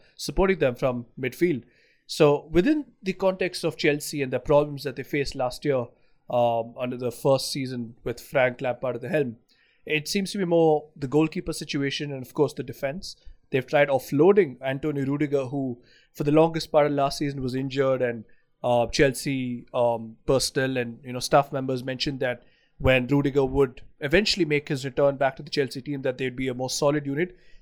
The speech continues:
That's failed to materialize, however, and they've splashed the, uh, big wages on Thiago Silva to help them out in that department. Uh, is it gonna be a big concern for them going forward into this campaign, the fact that they are Ferrari in the front and almost like a Maruti eight hundred at the back?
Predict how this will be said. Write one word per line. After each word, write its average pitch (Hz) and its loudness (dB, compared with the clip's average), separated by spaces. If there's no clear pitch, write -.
That's 147 0
failed 190 2
to 175 2
materialize, 147 2
however, 131 -2
and 127 -2
they've 127 -4
splashed - 0
the, 123 -4
uh, 117 -2
big 180 10
wages 185 2
on 131 0
Thiago 131 -2
Silva 131 -4
to 127 -12
help 127 -10
them 123 -6
out 117 -4
in 120 -12
that 123 -4
department. 135 -10
Uh, 143 4
is 208 8
it 311 2
gonna 294 -2
be 220 2
a 175 2
big 185 2
concern 160 2
for 160 -10
them 131 -2
going 131 -2
forward 127 2
into 131 -8
this 139 -4
campaign, 120 -8
the 131 -6
fact 135 2
that 131 -2
they 135 0
are 135 2
Ferrari 147 4
in 139 -4
the 127 -4
front 131 -2
and 131 -6
almost 131 -6
like 123 -6
a 131 -8
Maruti 127 -4
eight 123 -10
hundred 135 -6
at 123 -10
the 127 -10
back? 135 -2